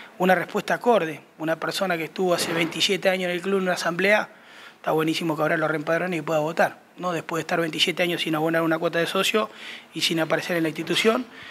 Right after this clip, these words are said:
cuando hay un montón de socios que tenemos que no lo han reempadronado y vienen más de diez años pagando la cuota de socio.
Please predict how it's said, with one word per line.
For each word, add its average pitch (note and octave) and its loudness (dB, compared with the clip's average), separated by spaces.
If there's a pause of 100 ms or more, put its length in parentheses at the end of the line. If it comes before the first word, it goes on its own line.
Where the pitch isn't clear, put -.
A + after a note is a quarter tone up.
(240)
cuando D#3+ 2
hay F3 4
un F3 0
montón E3+ 2
de F3 -4
socios F#3+ -4 (880)
que D3 -6
tenemos E3+ 0 (800)
que E3 2
no E3 2
lo E3 2
han E3 0
reempadronado E3+ 2
y G3 2
vienen E3 -2
más E3+ 4
de D#3+ 2
diez E3 -2
años E3 -4
pagando D#3+ -2
la D3+ 0
cuota D3 -6
de D3+ 0
socio. - -4